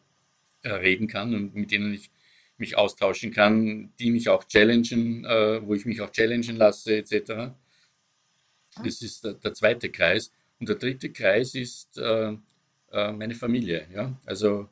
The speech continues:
Speaker 1: mit meiner Gattin kann über viele, natürlich nicht über die fachlichen Themen, aber über Verhaltensthemen, Führungsthemen, solche Sachen reden. Und mittlerweile bin ich
Speaker 2: Mhm.
Speaker 1: in der, in der, au-,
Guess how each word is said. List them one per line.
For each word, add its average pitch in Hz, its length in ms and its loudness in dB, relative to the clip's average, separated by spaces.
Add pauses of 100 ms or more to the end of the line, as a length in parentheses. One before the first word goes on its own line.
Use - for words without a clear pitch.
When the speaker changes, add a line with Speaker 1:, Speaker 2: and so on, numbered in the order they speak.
Speaker 1:
mit 104 160 -20
meiner 101 200 -2
Gattin 131 540 0 (260)
kann 113 140 -4
über 107 180 2
viele, 123 300 -8 (200)
natürlich 117 440 -6
nicht 123 200 -2
über 107 120 -2
die 104 80 -6
fachlichen 95 540 -2
Themen, 104 440 -6 (500)
aber 104 360 4 (260)
über 104 420 0 (340)
Verhaltensthemen, 101 840 -6
Führungsthemen, 95 760 -6
solche 107 280 -8
Sachen 104 460 -6 (180)
reden. 107 340 -2 (200)
Und 95 160 -8
mittlerweile 107 440 2
bin 104 180 0
ich 104 120 0
Speaker 2:
Mhm. 120 60 -2
Speaker 1:
in 104 80 2
der, 104 280 6 (340)
in 101 160 -6
der, 98 380 0 (1120)
au-, 131 180 -12